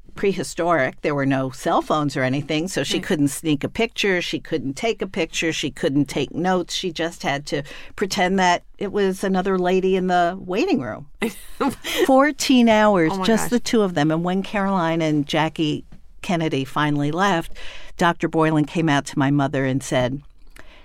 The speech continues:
Speaker 1: "She asked me only one thing. Was that really Missus Birnbach?"
Speaker 2: <laughs>
Speaker 1: Made her day.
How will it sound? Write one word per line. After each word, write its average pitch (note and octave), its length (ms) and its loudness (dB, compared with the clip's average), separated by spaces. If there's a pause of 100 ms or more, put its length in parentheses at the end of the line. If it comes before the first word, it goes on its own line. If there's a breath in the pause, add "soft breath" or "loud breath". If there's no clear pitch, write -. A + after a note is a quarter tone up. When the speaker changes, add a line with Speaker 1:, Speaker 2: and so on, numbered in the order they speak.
(120 loud breath)
Speaker 1:
"She - 320 0
asked E3+ 380 2
me D3 260 2
only D#3 220 2
one C#3+ 260 2
thing. C#3+ 400 -2
Was D3 160 -4
that A3 200 0
really E3 320 2
Missus D#3 320 -4
Birnbach?" C#3+ 760 -2
Speaker 2:
<laughs> D4 1080 2
Speaker 1:
Made E3 360 0
her E3 240 0
day. C3+ 500 -4